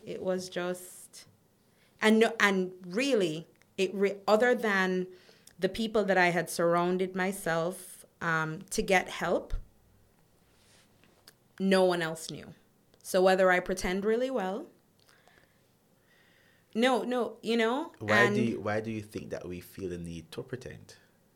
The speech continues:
Speaker 2: Why are we, why are we so uncomfortable with just why is it,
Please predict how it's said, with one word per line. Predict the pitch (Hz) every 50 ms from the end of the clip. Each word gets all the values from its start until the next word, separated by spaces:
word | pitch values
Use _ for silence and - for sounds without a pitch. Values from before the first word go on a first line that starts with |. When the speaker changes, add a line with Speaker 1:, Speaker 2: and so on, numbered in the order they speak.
| _ _ _ _ _ _ _ _ _ _ _ _
Speaker 2:
Why | - 92 95 98
are | 110 113
we, | 113 113 110 110 101 95 - -
why | 73 90
are | 101 98
we | 104 98
so | 98 - - 98
uncomfortable | 92 95 98 - - - - 92 82 90 - - 80 87 82 -
with | 80 - - -
just | - 90 85 82 - - - _ - _ _ _ _ _ _ _ _ _ _ _ _ _ _ _ _ _ _ _ _ _ _ - _ - -
why | 104 107 120 143 143
is | - -
it, | 120 113 - -